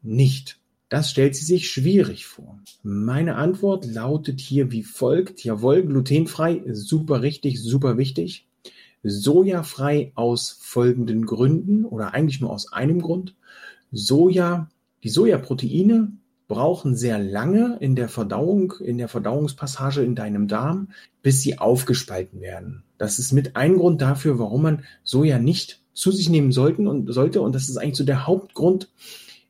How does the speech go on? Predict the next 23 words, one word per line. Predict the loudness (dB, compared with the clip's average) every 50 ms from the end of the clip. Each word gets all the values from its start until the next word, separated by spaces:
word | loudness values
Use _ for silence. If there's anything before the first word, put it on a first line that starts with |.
| _ -18
weil | -18 -6 -2 0 2 4 6 6 4
diese | 4 2 2 2 4 4 4 4 2
Verdauung, | 0 -4 -8 -8 -8 -6 -4 -2 0 0 0
diese | 0 -2 -2 -2
langsame | -2 -2 -2 -2 -2 0 2 2 2 2 2 0 -2 -2
Aufspaltung | -4 -6 -6 -6 -8 -8 -6 -6 -4 -4 -2 -2 -2
der | -2 -4 -4 -6
Sojaproteine | -6 -6 -4 -2 -2 -2 -2 -4 -6 -10 -14 -12 -8 -6 -4 -2 -2 -4 -6 -8 _ _ _ _ _ _
dein | -2 0 2 2 2 2
Verdauungssystem | 0 -4 -6 -4 -2 0 0 2 2 0 0 -2 -4 -8 -12 -8 -6 -4 -2 -2 -2 -4 -8 _ _ _ _
stark | -14 -10 -6 -4 -4 -2 -2 -4 -6 -8 -14 _ _ _
belastet. | 0 0 0 0 -2 -4 -6 -6 -8 -8 -10 -12 -14 -16 -20 _ _ _ _ _ _ -2
Weil | 2 2
das | 4 4 2 2
nun | 2 2
wirklich | 2 2 0 -2 -4 -4
lange | -2 0 0 0
braucht, | 0 -2 -2 -4 -4 -2
bis | -2 -4 -4 -4
das | -6 -8 -8
da | -10 -10 -8
alles | -6 -6 -4 -4 -4
so | -2 -2 -2 -2 -4